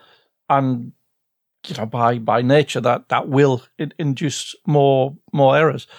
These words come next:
Um, so yes, they are under pressure, but, um, Red Bull aren't under less pressure than Mercedes. You know, they, they, they absolutely, um,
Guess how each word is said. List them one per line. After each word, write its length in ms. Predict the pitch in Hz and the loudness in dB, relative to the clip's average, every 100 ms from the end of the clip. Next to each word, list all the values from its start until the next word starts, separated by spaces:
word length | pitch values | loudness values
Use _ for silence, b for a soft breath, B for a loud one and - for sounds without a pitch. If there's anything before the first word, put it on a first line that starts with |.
| B B B - | B B B -2
Um, 340 | 135 135 135 | 0 0 -2
so 180 | 120 156 | -2 -2
yes, 340 | 139 196 170 - | 2 0 0 -2
they 120 | 131 | 2
are 180 | 160 143 | 4 4
under 140 | 127 | 0
pressure, 320 | - 135 - | 0 -2 -2
but, 340 | 160 156 _ 160 | -2 -2 _ -4
um, 320 | 151 143 - | -4 -4 -8
Red 300 | 156 170 170 | 0 0 2
Bull 140 | 143 | 2
aren't 200 | 139 147 | 2 2
under 200 | 139 120 | 0 0
less 260 | 117 165 - | 2 0 0
pressure 360 | - 117 - 120 | -6 -6 -4 -4
than 180 | 113 | -4
Mercedes. 580 | 110 - 113 139 139 - | -4 -4 -4 -6 -8 -12
You 100 | 139 | -10
know, 120 | 139 | -8
they, 180 | 127 135 | -6 -8
they, 220 | 143 135 | -6 -8
they 200 | 143 143 | -4 -2
absolutely, 800 | 143 151 - 143 135 139 135 131 | -2 -4 -8 -6 -6 -4 -8 -6
um, 300 | 127 127 123 | -6 -6 -6